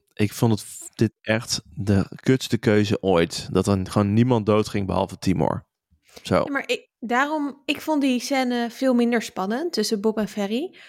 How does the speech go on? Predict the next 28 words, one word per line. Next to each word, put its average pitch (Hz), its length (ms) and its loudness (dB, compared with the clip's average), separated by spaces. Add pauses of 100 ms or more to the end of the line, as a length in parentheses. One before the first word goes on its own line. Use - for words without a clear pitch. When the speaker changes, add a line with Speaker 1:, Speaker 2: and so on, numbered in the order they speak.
(180)
Speaker 2:
Omdat 254 280 2
ik 285 60 0
me 269 100 4
gewoon, 240 540 2
omdat 233 280 2
dit 269 140 2
het 294 120 0
soort 233 200 4
serie 285 360 2
is 262 160 0
waarbij 208 220 0
ik 208 100 -4
me 196 100 0
niet 226 240 2
kan 269 180 0
voorstellen, 214 580 2
en 202 140 0
Netflix 233 420 0
kennende 214 360 0
en 202 160 0
alles, 208 380 -2 (640)
dat 220 280 0
Bob 320 300 2
of 233 140 2
Ferry 247 340 0
dood 202 220 0
zou 185 140 -8
gaan. - 340 -18